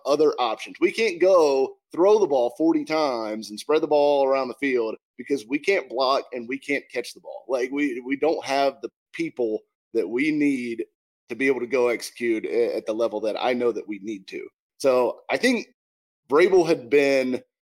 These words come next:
you know, it's easy to look, to dismiss some of those things as one-offs, uh, as they just slowly trickled out. But now with this, I, I kinda feel like Vrabel has been kind of sending out messages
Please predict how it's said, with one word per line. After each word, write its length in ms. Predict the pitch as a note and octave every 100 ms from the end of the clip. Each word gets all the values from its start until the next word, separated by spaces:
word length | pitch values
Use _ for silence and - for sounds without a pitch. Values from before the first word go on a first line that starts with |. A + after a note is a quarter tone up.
| _ _ _ _ _ _ _ _ _ _ _ -
you 80 |
know, 80 | C3+
it's 220 | C3+ C#3+
easy 300 | F#3+ G#3+ G#3+
to 80 | E3+
look, 320 | D3 D#3+ -
to 120 | - C#3
dismiss 520 | C#3 - C3 C#3+ -
some 160 | E3
of 60 | D#3
those 200 | D#3 D#3
things 340 | D3+ D3+ D#3
as 140 | C3+ A#2+
one-offs, 640 | A#2+ C3 C#3+ C#3+ C#3 - -
uh, 320 | C#3 B2+ A#2+
as 220 | G#2 B2+
they 160 | C3 B2
just 260 | B2+ B2
slowly 440 | - C3 B2+ C3+ C3+
trickled 340 | - C3 B2+
out. 320 | A#2+ C3 C3
But 100 | A2
now 260 | A#2 C3 C#3
with 200 | C3 -
this, 320 | B2 B2+ B2
I, 280 | D#2+ A2 D#2+
I 60 | B2+
kinda 260 | D#3+ D3+
feel 200 | - C#3+
like 200 | C3+ A#2+
Vrabel 280 | B2+ C3 B2
has 120 | A#2+
been 260 | A#2 A2+ G#2 _ _ _
kind 260 | - D3 C#3
of 80 | A#2+
sending 380 | C#3+ C3+ B2+
out 160 | B2+ B2
messages 760 | A#2+ A#2+ C3+ A2+ F#3 - -